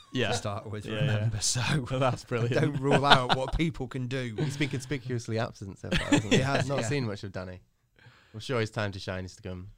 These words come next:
Speaker 3: Um, so we looked at the public U K Fantasy Football Show League as well, which listeners can join,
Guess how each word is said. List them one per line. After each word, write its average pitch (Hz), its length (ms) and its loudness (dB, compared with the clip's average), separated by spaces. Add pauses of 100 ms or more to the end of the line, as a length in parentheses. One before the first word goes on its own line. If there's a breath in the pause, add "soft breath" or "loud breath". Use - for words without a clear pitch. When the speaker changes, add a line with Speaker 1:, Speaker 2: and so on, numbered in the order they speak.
(640)
Speaker 3:
Um, 120 560 4
so 156 160 0
we 160 60 2
looked 175 140 0
at - 60 -10
the 151 80 -4
public 156 420 0 (240)
U 127 140 -2
K 117 140 -2
Fantasy 113 320 -4
Football 107 260 -4
Show 127 240 0
League 98 220 0
as 98 120 -2
well, 104 260 0
which 123 220 -6
listeners 127 360 0
can 117 160 0
join, 107 420 2